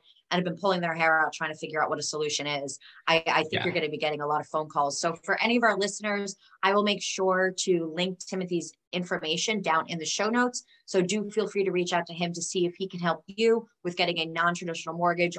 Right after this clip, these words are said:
Speaker 1: or also doing a refinance. So, Timothy, thank you so much for being on this week's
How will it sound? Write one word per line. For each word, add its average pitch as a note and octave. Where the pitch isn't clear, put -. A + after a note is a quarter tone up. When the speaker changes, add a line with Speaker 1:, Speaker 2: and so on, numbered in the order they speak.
Speaker 1:
or F3
also E3
doing D#3
a D3+
refinance. D3
So, D#3
Timothy, B3+
thank C4+
you E4
so -
much G#3
for A3
being F3+
on E3+
this F3
week's F#3